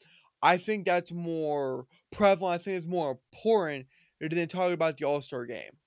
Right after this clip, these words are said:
But I do believe turning into, like, uh, five teams of three, having a freebie free, that's gonna be pretty cool. Maybe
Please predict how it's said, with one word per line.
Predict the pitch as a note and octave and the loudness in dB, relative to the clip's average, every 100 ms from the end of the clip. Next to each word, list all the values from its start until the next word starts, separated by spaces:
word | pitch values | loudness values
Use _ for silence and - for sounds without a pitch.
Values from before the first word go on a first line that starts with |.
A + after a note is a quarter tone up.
| _ _ _ _ _ _ _ _ _ _ _ _ _ _ _ - _ _ _ - | _ _ _ _ _ _ _ _ _ _ _ _ _ _ _ -20 _ _ _ 4
But | A3 | 8
I | A3+ | 8
do | D#3+ B3+ B3+ | 6 2 2
believe | G#3+ A#3+ F#3+ - | 0 -2 -2 -6
turning | F3 A3 G#3+ F#3+ | -6 -4 -4 -4
into, | F3 E3 - F#3+ | -4 -6 -10 -2
like, | F#3 E3+ D3+ C#3 - _ _ _ _ _ - | 2 4 4 0 -8 _ _ _ _ _ 0
uh, | F3 D#3+ D3 C#3 A#2+ - - _ - | 2 4 6 6 4 0 -12 _ 4
five | G3+ G#3 G3 F#3 - | 8 8 6 2 -6
teams | - G#3 G3+ G3 E3+ - | -8 -6 -4 -8 -6 0
of | E3 D3+ C3+ C3 | 2 4 2 -2
three, | - F#3 A3+ B3 E3+ D#3 F#3 F#3 _ _ _ _ | -12 -4 0 0 0 0 -4 -10 _ _ _ _
having | - F#3+ | -2 0
a | E3+ | 0
freebie | - G#3+ G3+ F3+ | -2 -6 -4 -4
free, | D#3+ F3+ F3 | -6 -2 0
that's | F3 F3 | -2 -4
gonna | G3 D#3 | -8 -8
be | |
pretty | - D#3 - | -10 -12 -8
cool. | D#3+ E3+ F3+ - - - | 0 0 0 -4 -20 -4
Maybe | D#3+ E3 C#3+ E3+ | 2 2 0 -8